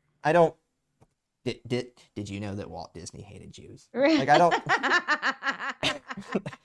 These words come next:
Speaker 1: because that's not really the time or place for that. It's not aba-, it's not about you.
Speaker 2: Mm-hmm.
Speaker 1: When you walk into a room where everyone's talking about, i-, i-, water cooler talk is last night's Game of Thrones, and you walk in and say, "Hey,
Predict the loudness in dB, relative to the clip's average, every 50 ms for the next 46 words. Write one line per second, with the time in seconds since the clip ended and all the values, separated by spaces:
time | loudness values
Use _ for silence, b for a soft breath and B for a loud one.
0 | b b b b b b b b 6 6 6 10 10 8 8 10 10 8 8 8
1 | 6 0 -2 -2 -2 -2 -2 0 0 2 2 2 2 4 4 2 2 2 4 4
2 | 6 6 6 4 2 0 -2 0 2 4 4 4 2 -2 -2 0 2 2 4 4
3 | 2 2 4 4 4 4 4 2 2 4 4 2 6 6 4 6 6 2 0 4
4 | 6 6 6 8 8 8 10 10 8 8 4 2 2 2 4 2 2 0 -4 -8
5 | -12 _ -20 -20 -20 -20 -20 _ b b b 4 6 6 6 6 4 2 2 2
6 | 2 4 2 2 6 8 10 12 12 10 8 6 2 0 0 0 2 2 4 4
7 | 4 2 2 0 2 0 0 2 4 4 4 6 6 6 6 6 4 4 4 4
8 | 2 0 -4 -4 4 6 8 8 8 6 2 -2 0 4 6 8 10 10 10 8
9 | 6 2 -2 0 0 6 8 8 8 8 4 0 -2 -4 -2 -2 -2 -2 -2 0
10 | 2 2 2 2 0 -2 -2 -2 -2 -2 -4 -6 -8 -12 -12 -10 -6 0 0 2
11 | 2 0 -2 -6 -6 -6 -6 -6 -8 -10 -12 -12 -12 -10 -10 -12 -10 -10 -10 -10
12 | -10 -10 -12 -12 -12 -12 -10 -8 -2 0 0 0 0 -2 -4 -8 -6 -2 -2 0
13 | 0 0 0 -2 -2 b